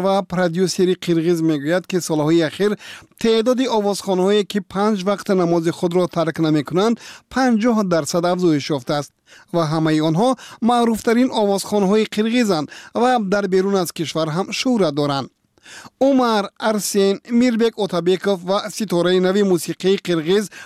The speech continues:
نورلند پیوسته نماز می‌گزارند. ضمناً همه آنها حج عمره را انجام دادند.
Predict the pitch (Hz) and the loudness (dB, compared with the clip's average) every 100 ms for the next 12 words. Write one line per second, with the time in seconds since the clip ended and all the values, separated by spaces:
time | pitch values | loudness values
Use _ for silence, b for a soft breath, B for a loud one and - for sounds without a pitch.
0 | - 196 190 165 156 180 208 175 214 170 | -2 2 2 2 0 -2 -4 -4 0 0
1 | 143 185 180 214 226 180 165 165 160 160 | -2 -4 -2 2 2 2 2 0 0 0
2 | 156 151 135 B B B B B 240 262 | 0 -2 -6 B B B B B 0 2
3 | 269 254 196 233 240 220 202 185 156 180 | 2 0 -2 -2 2 0 0 -2 0 0
4 | 202 - - 247 208 262 220 170 156 156 | 0 -4 -4 -4 -2 -6 -4 -2 0 0
5 | 190 214 226 180 147 147 151 147 139 | -2 0 0 2 2 0 0 -2 -6